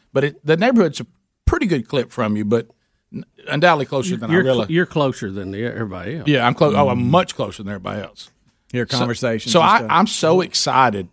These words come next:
Speaker 1: about the afternoon hunt. Okay, and of course, once you settle in, you can't mess everybody else up. I sit down as I'm walking up to the, to the shooting house. I'm like, "What is that I hear?"
Speaker 3: <laughs>
Speaker 1: And I, I hear, I'm like,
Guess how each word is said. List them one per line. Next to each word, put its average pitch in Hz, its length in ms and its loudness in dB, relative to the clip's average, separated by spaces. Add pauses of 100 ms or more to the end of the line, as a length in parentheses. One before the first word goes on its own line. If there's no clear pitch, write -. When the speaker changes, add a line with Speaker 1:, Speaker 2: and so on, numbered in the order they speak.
(100)
Speaker 1:
about 110 280 -2
the 120 60 -2
afternoon 104 360 -4
hunt. 101 260 -6 (320)
Okay, 117 280 0
and 117 160 0
of 110 60 -10
course, 139 200 -2
once 175 280 0
you 196 80 0
settle 180 300 0
in, 208 180 2
you 156 80 -4
can't 208 260 -2
mess 160 220 -2
everybody 151 260 2
else - 160 -4
up. 135 240 0 (960)
I 156 120 2
sit 214 300 -2
down 139 480 0
as 120 160 -4
I'm 123 160 2
walking 175 340 -2
up 175 120 -6
to 139 100 -2
the, 117 200 -2 (160)
to 127 140 -2
the 113 300 -4
shooting 190 300 -4
house. 120 240 0
I'm 139 80 -2
like, 131 180 -2
"What 226 140 -4
is 135 100 -8
that 240 180 -4
I 120 200 -6
hear?" 175 400 -4
Speaker 3:
<laughs> - 60 -20 (600)
Speaker 1:
And 127 140 2
I, 156 160 2
I 190 200 0
hear, 196 340 0
I'm 143 160 -2
like, 123 260 -2